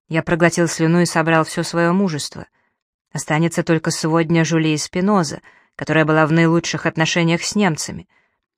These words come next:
Можете быть уверены, тогда будут расстреливать так же быстро, как сейчас. Только я знаю, что вы для нас сделали,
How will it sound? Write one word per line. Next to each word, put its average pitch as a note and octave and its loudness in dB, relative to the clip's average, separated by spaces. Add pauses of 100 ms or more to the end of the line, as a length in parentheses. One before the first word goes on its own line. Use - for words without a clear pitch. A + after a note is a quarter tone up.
(140)
Можете G3 0
быть F#3 0
уверены, G3 4
тогда D#3+ 0
будут E3+ 0
расстреливать E3 0
так E3 0
же E3 -2
быстро, E3+ -2
как E3 -4
сейчас. F3+ -4 (600)
Только E3+ -2
я D#3+ 0
знаю, F3+ 4
что - -6
вы D3 -2
для D3+ -2
нас D3+ -2
сделали, D3+ -2